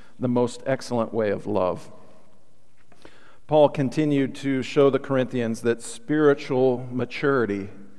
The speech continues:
it's not based on your status or your talents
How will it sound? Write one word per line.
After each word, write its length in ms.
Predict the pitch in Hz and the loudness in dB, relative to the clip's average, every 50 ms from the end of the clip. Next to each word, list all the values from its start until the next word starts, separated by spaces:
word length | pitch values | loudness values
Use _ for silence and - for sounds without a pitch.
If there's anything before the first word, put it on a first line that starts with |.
| - - - - - - - - - | -16 -16 -16 -14 -14 -14 -14 -12 -8
it's 200 | - 135 - 143 | -8 -6 -2 2
not 240 | 147 147 147 - 127 | 4 4 4 4 6
based 320 | 147 139 139 135 - - | 6 6 6 6 2 -2
on 200 | 139 131 127 127 | 0 0 2 2
your 140 | 120 113 110 | 2 2 0
status 1040 | 110 - - - - 123 117 120 117 113 113 117 117 110 - - - - - - | 0 -2 -8 0 2 4 4 6 6 4 4 4 2 0 -6 -12 -12 -12 -14 -12
or 180 | - - 113 113 | -8 -4 -4 -2
your 160 | 107 107 104 | 0 0 -2
talents 840 | 104 - - - 123 117 117 113 113 110 110 110 - - - - - | -2 -4 -4 -2 0 2 2 2 2 0 -2 -4 -8 -12 -14 -14 -16